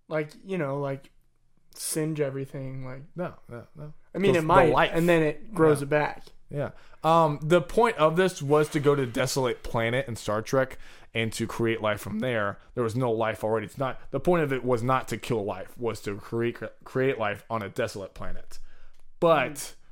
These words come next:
Speaker 2: of course,
Speaker 1: Of course they
Speaker 2: Khan
Speaker 1: use it.
Speaker 2: and everything, like, he's gonna use it and try to destroy, you know.
Speaker 1: I think I gotta go, uh, B tier with this one.
Speaker 2: Oh my gosh. <laughs> What?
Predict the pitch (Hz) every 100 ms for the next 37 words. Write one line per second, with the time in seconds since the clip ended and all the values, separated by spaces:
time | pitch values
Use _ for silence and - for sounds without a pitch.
0 | - - _ - - 117 - 113 104 -
1 | - 170 160 143 143 139 135 131 120 120
2 | 117 110 127 120 110 107 101 95 - -
3 | - - - 110 107 113 104 101 101 101
4 | 95 - 107 104 101 110 101 98 - 120
5 | 104 90 90 - - - - - - -
6 | 107 98 85 85 - - - - 202 202
7 | 220 196 165 160 143 147 139 135 135 131
8 | 127 - - - - - - - - -
9 | - - - - - _ _ 147 160 156
10 | 208 185 196 - 208 214 220 226 - 156
11 | - - 143 165 185 185 - - - -
12 | 277 - 466 453 403 370 480 415 - 440
13 | 392 -